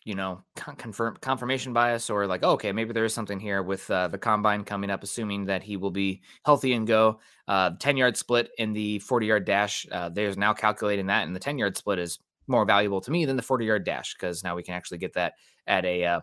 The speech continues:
valuable spa-, uh, a more consistent measurement. Uh, the other ones that are looking for explosiveness here, your vertical jump and your broad jump. Those are the, for defensive linemen, I think those might even be the most important, uh, drills that you're gonna have besides that L cone,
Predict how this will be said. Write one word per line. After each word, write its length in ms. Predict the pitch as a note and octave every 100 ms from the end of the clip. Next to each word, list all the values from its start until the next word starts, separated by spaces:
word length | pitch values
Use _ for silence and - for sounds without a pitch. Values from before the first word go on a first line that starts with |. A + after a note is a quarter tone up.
| _ _
valuable 340 | A#2 G#2 F#2+ F#2+
spa-, 320 | - F#2+ -
uh, 200 | A2+ F#2 E2+ _ _ _ _ _ -
a 60 |
more 180 | A2+ A#2
consistent 500 | - F#2 - - F#2+
measurement. 520 | G2+ F#2+ F2 D#2+ D2+ - _ _ _
Uh, 160 | G#2 G2+
the 100 | G#2+
other 160 | A#2+ A#2+
ones 180 | B2 A#2
that 120 | G#2
are 40 |
looking 260 | G#2 A#2 A2+
for 100 | A#2+
explosiveness 560 | - A#2+ A#2 A2+ A#2
here, 180 | - A#2+
your 280 | G#2 F#2 F2
vertical 320 | G2 A2 G#2+
jump 300 | G2+ G#2+ G#2+ -
and 160 | G2
your 80 | F2+
broad 260 | F#2+ G#2+ G#2
jump. 300 | A2 A2 _ _
Those 240 | G2+ A#2+ G#2
are 80 |
the, 300 | G2 G2 F2+ E2 _ _ _
for 140 | B2+
defensive 360 | C#3+ F3 D3+ A2
linemen, 260 | C3+ A2+ G#2
I 40 |
think 140 | A#2
those 160 | G2 A2
might 160 | G2 F#2+
even 140 | F2+
be 60 | F2+
the 60 |
most 240 | F#2 F#2 F#2+
important, 400 | F#2 D2 F2+ - _ _ -
uh, 140 | G2+
drills 260 | F2+ G#2 G2+
that 80 | D2+
you're 100 | F#2+
gonna 180 | F#2 F2
have 320 | G#2+ F2 E2+
besides 340 | G2 G#2 F#2+
that 220 | F#2+ F2 -
L 120 | G2+
cone, 360 | F#2 F#2 E2